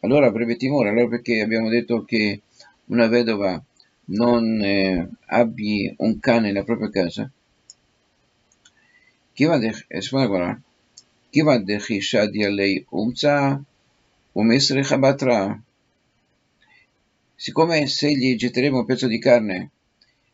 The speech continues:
allora il cane andava presso lei tutto il tempo, allora Mema Amri Ince Ade Misri Chabatra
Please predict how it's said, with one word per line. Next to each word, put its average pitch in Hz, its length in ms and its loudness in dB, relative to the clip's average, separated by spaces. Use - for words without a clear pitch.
allora 117 600 0
il 98 180 -10
cane 135 220 -2
andava 120 300 2
presso 123 260 -6
lei 117 140 0
tutto 120 220 -6
il 107 60 -8
tempo, 143 380 0
allora 127 300 2
Mema 131 400 0
Amri 131 280 2
Ince 139 300 2
Ade 107 340 0
Misri 131 360 -2
Chabatra 131 600 0